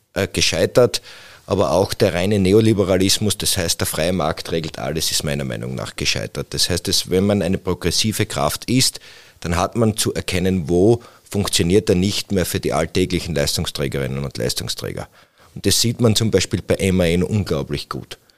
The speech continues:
Wir haben dort ein Werk, das Gewinne erwirtschaftet, Jahr für Jahr, Vorjahr noch eine Standortgarantie von V W bekommen.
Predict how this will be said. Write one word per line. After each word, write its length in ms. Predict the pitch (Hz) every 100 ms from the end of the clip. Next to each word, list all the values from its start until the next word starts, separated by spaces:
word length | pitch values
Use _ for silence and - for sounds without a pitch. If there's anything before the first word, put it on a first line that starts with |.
| _ _ -
Wir 100 | 98
haben 140 | 110
dort 200 | 120 104
ein 160 | 98 85
Werk, 380 | 87 107 - -
das 300 | 104 - - -
Gewinne 580 | - 90 107 127 127 123 - - - -
erwirtschaftet, 800 | 92 113 135 - 95 - 98 -
Jahr 260 | 85 87
für 160 | 110 107
Jahr, 400 | 95 85 95 110
Vorjahr 500 | - 104 101 110 95
noch 240 | 92 85
eine 180 | 87 71
Standortgarantie 1000 | - 90 110 117 98 - 90 90 - 95
von 220 | - 82
V 200 | - 76
W 120 | 76 87
bekommen. 560 | - - 87 87 85